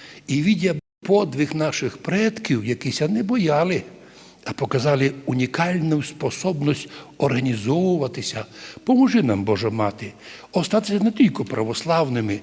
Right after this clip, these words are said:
но ще й свою національність мамчину русинську зберегти,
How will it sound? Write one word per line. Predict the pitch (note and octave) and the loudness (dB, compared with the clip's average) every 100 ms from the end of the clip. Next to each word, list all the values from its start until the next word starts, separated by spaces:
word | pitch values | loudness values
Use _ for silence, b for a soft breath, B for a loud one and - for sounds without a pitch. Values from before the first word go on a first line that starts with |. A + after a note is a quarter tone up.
| B B B | B B B
но | G#3+ | 2
ще | G#3+ G3+ | 4 4
й | F#3+ | 2
свою | - F#3+ F3 | 2 2 2
національність | C#3+ - C#3+ D#3+ E3+ D#3 D3 | 2 0 2 4 4 4 0
мамчину | C#3 C#3+ C#3+ - C#3 C3+ C3 B B B - | 2 2 2 2 0 2 0 B B B -6
русинську | C#3 D3 C3 A2 - | -4 -2 -4 -6 -8
зберегти, | A2 A#2+ A#2+ - - B2 | -6 -2 -2 -4 -2 -2